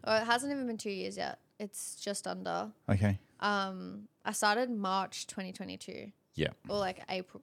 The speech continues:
Speaker 1: like, end of March, start of April sort of thing. Um, so I was very, like, early into my OnlyFans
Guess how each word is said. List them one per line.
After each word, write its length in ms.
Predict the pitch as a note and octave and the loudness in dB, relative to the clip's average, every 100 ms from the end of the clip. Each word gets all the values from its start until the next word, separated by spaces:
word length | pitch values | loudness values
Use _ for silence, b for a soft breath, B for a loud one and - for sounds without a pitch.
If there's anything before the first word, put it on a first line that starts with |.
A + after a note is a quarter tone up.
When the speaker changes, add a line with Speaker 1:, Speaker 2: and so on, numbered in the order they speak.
| - | -4
Speaker 1:
like, 220 | G#3 F#3+ - - | -2 -2 -6 -2
end 180 | G#3 G3+ | -2 0
of 100 | G3+ | -2
March, 280 | F#3 F3 - | -4 -4 -8
start 280 | - G3+ G3+ | -6 -4 -4
of 80 | |
April 340 | G3+ G3+ - G3+ | -8 -8 -8 -6
sort 200 | - F#3 | -6 -8
of 60 | |
thing. 280 | F#3 F#3+ G#3+ b b b b b - | -6 -6 -8 b b b b b 0
Um, 600 | G#3 G3+ F#3 F3+ D#3+ G#3 - - | 4 4 2 -4 -8 -12 -12 2
so 140 | G#3+ | 4
I 40 | |
was 80 | A3 | 6
very, 240 | G#3 G#3 A#3 | 6 4 6
like, 400 | C4 B3+ - - _ G3+ | 4 2 -4 -18 _ 0
early 600 | G3+ G3 F3+ F3 F#3 - _ | 2 2 0 -4 -8 -14 _
into 300 | G3+ F#3+ - | -8 -6 -6
my 80 | C#3 | -8
OnlyFans 880 | - G3+ G3 - - G#3+ - - | -6 -8 -8 -10 -10 -10 -10 -10